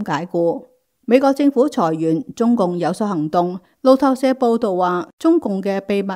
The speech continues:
網絡正在招攬最近喺川普裁員計劃中失去工作嘅聯邦雇員。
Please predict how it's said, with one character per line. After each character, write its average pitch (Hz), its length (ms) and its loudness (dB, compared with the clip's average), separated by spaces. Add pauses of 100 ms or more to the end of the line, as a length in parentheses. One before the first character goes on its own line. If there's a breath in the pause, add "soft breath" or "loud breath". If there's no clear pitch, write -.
網 156 280 -4
絡 180 280 -2
正 226 200 2
在 180 200 0
招 269 280 -2
攬 165 400 -4
最 202 160 2
近 202 180 -2
喺 180 180 -4
川 262 220 2
普 190 160 -2
裁 170 220 -2
員 160 180 -4
計 175 80 -4
劃 165 200 -2
中 226 280 -2
失 226 180 -2
去 196 120 -2
工 214 200 -4
作 175 220 -4
嘅 170 220 -2
聯 156 180 -4
邦 196 180 0
雇 170 220 -2
員。 151 320 -2